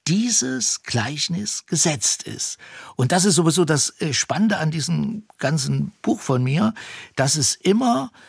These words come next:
und auch an dem Wirken der Kirche damals, äh, in der D D R und in der Gegenwart, welche, äh, konkreten, äh, Wirkungsgeflechte das ermöglicht.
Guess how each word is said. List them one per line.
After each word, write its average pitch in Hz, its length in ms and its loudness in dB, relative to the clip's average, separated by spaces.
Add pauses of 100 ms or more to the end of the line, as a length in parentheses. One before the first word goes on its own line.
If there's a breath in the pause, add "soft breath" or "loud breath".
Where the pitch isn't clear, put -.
(100)
und - 160 0
auch 143 120 -4
an 165 140 2
dem 127 240 2
Wirken 165 300 -2
der 110 160 -4
Kirche 143 400 -2
damals, - 960 -6 (520 loud breath)
äh, 139 60 2
in 147 220 2
der 190 120 2
D 196 140 -2
D 214 160 0
R - 240 -4 (100)
und 143 360 2
in 123 320 0
der 101 420 -4
Gegenwart, 175 720 2 (520 loud breath)
welche, 160 880 0
äh, 180 120 -12 (200)
konkreten, 175 1040 0 (380 loud breath)
äh, 123 240 -2 (580)
Wirkungsgeflechte 151 1160 0 (420 loud breath)
das - 380 0 (100)
ermöglicht. 165 920 0